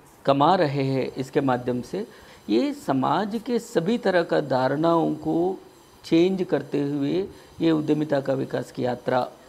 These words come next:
आगे बढ़ रही है। ये यात्रा को आगे ले जाने के लिए अन्य अन्य संस्थाएं और सरकारी विभागों के साथ हम लोग काम कर रहे हैं और जब भारत विश्व गुरु बनेगा, उसमें दिव्यांगजन का योगदान भी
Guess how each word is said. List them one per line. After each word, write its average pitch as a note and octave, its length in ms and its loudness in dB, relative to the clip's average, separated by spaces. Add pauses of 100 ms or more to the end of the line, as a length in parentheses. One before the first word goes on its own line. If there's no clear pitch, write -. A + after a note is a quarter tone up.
(140)
आगे C3+ 300 4
बढ़ D#3 180 2
रही D3+ 280 0
है। F#3 140 -6 (480)
ये A3 360 0 (140)
यात्रा D3 340 4
को D#3 340 -2
आगे C#3+ 280 0
ले C#3 160 0
जाने C#3+ 300 0
के D#3 140 -10
लिए E3+ 300 -8 (320)
अन्य C#3 240 2
अन्य D#3 200 0
संस्थाएं D3+ 560 -4
और G3+ 160 -4
सरकारी C3+ 420 -2
विभागों B2+ 480 -2
के B2 140 -6
साथ C3+ 300 -4 (260)
हम C3+ 180 -4
लोग C3+ 220 -2
काम C3+ 240 -4
कर C#3 180 -4
रहे D3 160 -2
हैं D#3+ 80 -4 (220)
और C#3 280 4
जब C#3+ 220 -2
भारत C3 360 0
विश्व C3+ 300 -4
गुरु C3 240 -4
बनेगा, D#3 600 -4 (320)
उसमें C#3 340 -2
दिव्यांगजन E3 600 0
का D#3+ 140 -2
योगदान E3+ 600 2
भी F3 280 -6